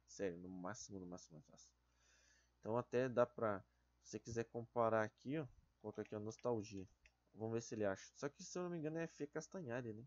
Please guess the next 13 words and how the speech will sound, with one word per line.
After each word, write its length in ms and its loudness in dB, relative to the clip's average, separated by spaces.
Eu 80 -12
não 80 -4
vou 120 2
lembrar 300 4
o 60 2
canal 240 -2
dele, 240 -2
cara. 240 -10
Acho 140 -12
que 80 -10
é 20 -12
Fê 360 -6
Castan-, 640 -6